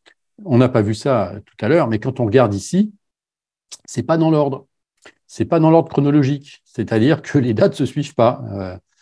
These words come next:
euh, au début, ça marchait pas bien et je comprenais pas bien pourquoi. Après, j'ai regardé mes données un peu plus en détail. Et en fait, euh, voilà, la, pour une raison qui m'échappe, les données ne sont pas, ne sont pas du tout, euh,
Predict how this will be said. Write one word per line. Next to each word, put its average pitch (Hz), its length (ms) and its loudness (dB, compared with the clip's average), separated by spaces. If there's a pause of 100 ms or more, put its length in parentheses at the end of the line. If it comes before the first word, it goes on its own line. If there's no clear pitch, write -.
(320)
euh, 98 340 -10
au 127 100 -2
début, 123 240 2
ça 143 140 2
marchait 120 260 0
pas 139 140 0
bien 165 180 4
et 160 40 0
je 160 60 -6
comprenais 113 300 -6
pas 139 140 -2
bien 139 120 0
pourquoi. 120 340 -4
Après, 175 200 -4
j'ai 139 80 -4
regardé 113 320 0
mes 123 120 0
données 123 200 2
un 139 80 -4
peu 123 120 -12
plus 135 180 -8
en 131 60 -4
détail. 131 520 -4
Et 101 140 -8
en 92 80 -12
fait, 170 320 -8
euh, 104 280 -12 (680)
voilà, 95 300 -6
la, 98 320 -12 (840)
pour 120 180 0
une 131 60 6
raison 131 300 4
qui - 180 -12
m'échappe, 139 500 -2
les 117 160 0
données 120 360 2
ne 120 100 0
sont 110 220 -8
pas, 123 400 -2
ne 107 100 -2
sont - 160 -10
pas 127 140 -2
du 107 160 -2
tout, 139 280 -4
euh, 95 420 -8